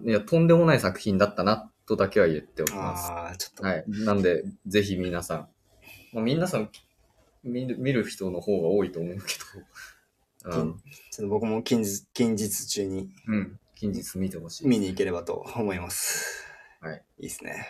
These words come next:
Speaker 1: マジよかった。
Speaker 2: いいね。なんだっけ？
Speaker 1: マジで。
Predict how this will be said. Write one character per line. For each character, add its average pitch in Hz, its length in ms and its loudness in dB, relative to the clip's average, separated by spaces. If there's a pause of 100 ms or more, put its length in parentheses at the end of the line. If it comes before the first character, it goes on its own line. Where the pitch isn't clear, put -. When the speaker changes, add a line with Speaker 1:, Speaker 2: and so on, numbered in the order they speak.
(1400)
Speaker 1:
マ 87 120 -18
ジ 82 120 -12
よ 78 60 -10
か - 100 -20
っ - 80 -20
た。 - 120 -20 (240)
Speaker 2:
い 95 80 -12
い 90 40 -12
ね。 - 380 -20 (1400)
な 127 60 -8
ん 127 80 -10
だ - 60 -16
っ - 40 -20
け？ - 80 -14
Speaker 1:
マ 92 80 -10
ジ - 140 -16
で。 98 80 -18